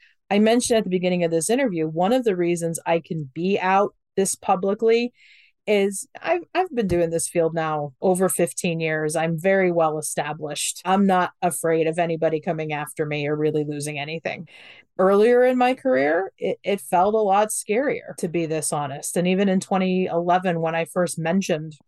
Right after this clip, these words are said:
this was in my first book, that I, I, I, I said I struggled with dissociative issues <laughs> or something more cryptic, it, it was still like, "Okay, I'm dipping my toe in, I'm dipping my toe in." And coming out was a very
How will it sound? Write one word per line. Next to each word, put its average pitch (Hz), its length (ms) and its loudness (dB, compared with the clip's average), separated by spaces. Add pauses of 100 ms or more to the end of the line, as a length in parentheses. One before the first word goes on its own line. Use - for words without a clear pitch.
(120)
this 185 120 -6
was 180 120 0
in 180 100 0
my 170 120 2
first 165 320 -2
book, 175 200 0 (560)
that 180 260 2 (100)
I, 165 180 -10
I, 185 140 0 (160)
I, 175 180 0
I 180 120 2
said 175 220 2
I 175 100 4
struggled 185 580 2
with 175 200 0 (100)
dissociative 175 840 0
issues 165 520 -2
<laughs> 240 60 -4
or 196 60 -6 (100)
something 214 560 2
more 185 320 0
cryptic, 175 480 -6
it, 196 200 2
it 202 180 2
was 196 160 2
still 208 280 2
like, 202 180 2
"Okay, 214 300 0
I'm 185 140 2
dipping 190 340 0
my 190 160 0
toe 214 320 2
in, 156 120 0
I'm 160 140 -8
dipping 175 340 -4
my 160 140 -6
toe 175 300 -2
in." 147 180 -4
And 147 220 -10
coming 170 320 -2
out 160 240 -2
was 160 160 0
a 156 80 0
very 156 480 -2